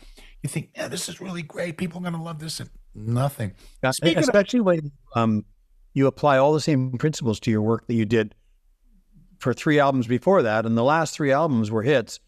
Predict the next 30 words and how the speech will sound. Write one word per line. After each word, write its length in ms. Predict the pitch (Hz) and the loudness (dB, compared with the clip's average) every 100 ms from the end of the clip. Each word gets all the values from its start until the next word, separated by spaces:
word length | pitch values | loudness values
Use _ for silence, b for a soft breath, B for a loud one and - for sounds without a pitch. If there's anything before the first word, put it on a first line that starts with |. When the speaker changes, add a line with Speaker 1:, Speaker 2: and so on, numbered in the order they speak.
| _ _ | _ _
Speaker 2:
and 100 | 113 123 | -2 0
then 120 | 135 | 2
you 180 | 123 117 | 0 0
try 260 | - 139 | 0 2
it 80 | 120 | 2
again, 280 | 110 160 135 | 0 0 0
it's 160 | 104 113 | 0 0
like, 160 | 101 | -2
it's 140 | 104 - | -4 -8
a 40 | |
stiff, 280 | - 160 - | 0 0 0
you 60 | 107 | 0
go 60 | |
like, 180 | 104 - _ _ _ _ _ | 0 -2 _ _ _ _ _
"God, 180 | 156 160 | -6 -4
what 140 | 127 180 | -2 0
did 100 | 180 | 0
I 80 | |
do 160 | 131 120 | 2 2
wrong? 320 | 101 165 190 | 2 0 0
I, 100 | 85 - | -2 -4
I 80 | 98 | -2
did 160 | 104 101 | 0 2
everything 260 | 131 143 | 2 2
the 80 | 127 | 2
way 160 | 113 104 | 2 2
I've 80 | |
always 240 | 95 147 143 | 2 2 2
done 180 | 98 | -2
it." 100 | 107 | -4